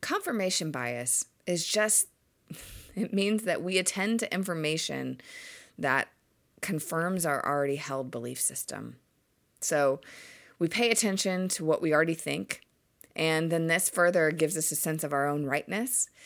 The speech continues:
and it further isolates us from being able to see other viewpoints. Confirmation bias is the tendency that each of us have to favor the information that confirms our already held beliefs.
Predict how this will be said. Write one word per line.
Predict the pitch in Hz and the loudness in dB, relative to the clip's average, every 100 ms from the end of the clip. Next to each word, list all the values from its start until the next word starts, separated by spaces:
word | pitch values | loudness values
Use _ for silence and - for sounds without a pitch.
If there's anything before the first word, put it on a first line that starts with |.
| - - - | -20 -20 -8
and | 156 | -2
it | 160 | -2
further | - 233 277 220 | 0 2 2 2
isolates | - 294 - 180 151 160 | 4 4 4 2 0 0
us | 143 151 | -2 -4
from | - 160 | -4 -2
being | 165 208 | 0 -2
able | 202 202 190 | -2 -2 -2
to | 185 | -2
see | - 226 214 | -4 -2 0
other | 180 170 | 2 2
viewpoints. | 170 208 - 135 120 - - - - _ _ _ _ _ - - - | 0 -4 -6 -6 -8 -8 -2 -2 -2 _ _ _ _ _ -20 -20 -4
Confirmation | 254 254 294 214 233 294 254 202 | 0 0 0 0 2 2 0 0
bias | 143 123 64 165 - - - - | 0 -2 -2 -2 -4 -6 -8 -8
is | 196 | -6
the | 185 | -6
tendency | - 233 330 359 - - 190 | -6 -6 -4 -6 -4 -2 0
that | 185 - | -2 -4
each | 233 254 330 | -4 -4 -4
of | 311 | -4
us | 247 - | -4 -6
have | - - 78 62 190 - _ _ _ | -4 -2 -2 -2 -6 -14 _ _ _
to | - 214 | -4 -4
favor | - - 240 254 | -2 0 0 0
the | 247 - | -2 -2
information | 196 196 208 165 165 175 | -4 -4 -2 -2 -2 -2
that | 170 - | -4 -6
confirms | - 170 - 143 143 147 151 | -8 -8 -6 -6 -4 -6 -4
our | 143 - | -4 -4
already | 139 143 143 | -2 -2 -4
held | 139 139 | -8 -12
beliefs. | 135 131 123 123 - | -10 -10 -10 -4 -4